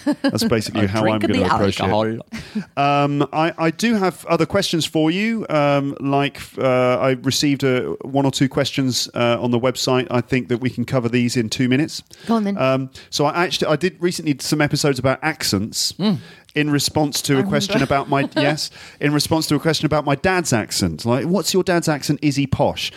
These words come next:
Speaker 1: Is my dad posh?
Speaker 3: He's educated. He's
Speaker 1: Mm-hmm.
Speaker 3: got an educated R P accent.
Speaker 1: Mm-hmm.
Speaker 3: So there's R P, which is like you,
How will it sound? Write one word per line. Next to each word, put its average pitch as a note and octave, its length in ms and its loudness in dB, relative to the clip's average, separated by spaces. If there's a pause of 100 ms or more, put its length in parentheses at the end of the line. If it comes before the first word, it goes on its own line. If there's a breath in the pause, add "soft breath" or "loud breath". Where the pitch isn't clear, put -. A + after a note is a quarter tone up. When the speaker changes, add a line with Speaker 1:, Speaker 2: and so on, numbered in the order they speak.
(460 loud breath)
Speaker 1:
Is F#3 160 0
my F#3+ 160 2
dad F3 260 0
posh? B2+ 400 -2 (800 loud breath)
Speaker 3:
He's C4 260 -2
educated. G3 800 -2 (640)
He's A#3 160 2
Speaker 1:
Mm-hmm. C4+ 80 0
Speaker 3:
got A#3 80 2
an A3+ 140 -2
educated F#3+ 520 0
R D#3 160 2
P D#3+ 280 -2
accent. - 560 -8 (140)
Speaker 1:
Mm-hmm. A#2 280 0
Speaker 3:
So G3 320 0
there's F#3 160 0
R C4 180 2
P, F3+ 440 -2 (140)
which F#3 200 -6
is E3+ 100 -4
like E3+ 220 -2
you, E3 400 0